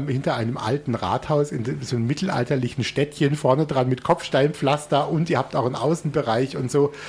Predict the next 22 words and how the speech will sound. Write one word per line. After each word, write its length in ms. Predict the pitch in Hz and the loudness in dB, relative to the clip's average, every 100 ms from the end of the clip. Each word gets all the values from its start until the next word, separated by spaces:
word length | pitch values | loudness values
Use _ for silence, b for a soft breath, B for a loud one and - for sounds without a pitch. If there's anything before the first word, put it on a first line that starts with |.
| B B B | B B B
Aber 320 | - 123 143 185 | -4 0 2 2
für 220 | - 185 | 0 0
euch 280 | 156 190 147 | 0 0 0
heißt's 360 | 151 180 - | 0 -2 -2
jetzt 340 | 151 160 - 165 | -2 -2 -2 0
auch 220 | 180 - | 2 0
ein 120 | - - | -8 -2
bisschen 380 | 180 - 160 143 | 0 2 0 2
weiterdenken. 680 | 110 131 139 101 92 - 85 | 0 2 0 0 -2 -2 -2
Ihr 120 | 127 | -2
habt 200 | 151 - | -2 -2
es 140 | 185 | 0
jetzt 160 | 175 - | 0 2
sozusagen 520 | 151 156 143 131 143 - | 0 0 0 0 -2 -2
ein 220 | 131 147 | 0 2
Jahr 200 | 131 127 | 2 2
mal 360 | 123 113 113 - - - | 2 2 0 -4 -6 0
ausprobiert 680 | 131 143 - 175 202 233 | 0 0 -4 0 2 0
und 240 | - 135 117 | 0 -2 -2
gemacht, 420 | 107 131 202 - B B B B | 0 0 0 -8 B B B B
auch 280 | 147 208 - | 4 4 4
mit, 320 | 190 - - | 2 0 -8